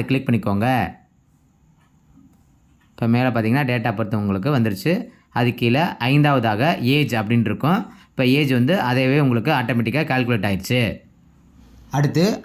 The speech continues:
ஆறாவது மெரிட்டல் ஸ்டேட்டஸ், அதாவது அவங்க திருமணம்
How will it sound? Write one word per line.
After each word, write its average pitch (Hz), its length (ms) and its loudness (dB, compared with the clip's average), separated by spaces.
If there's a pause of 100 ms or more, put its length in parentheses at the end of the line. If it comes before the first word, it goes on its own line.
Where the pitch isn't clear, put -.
(140)
ஆறாவது 151 400 -2 (520)
மெரிட்டல் 156 440 0
ஸ்டேட்டஸ், 110 440 -2 (560)
அதாவது 120 260 0 (100)
அவங்க 131 180 0 (160)
திருமணம் 139 400 2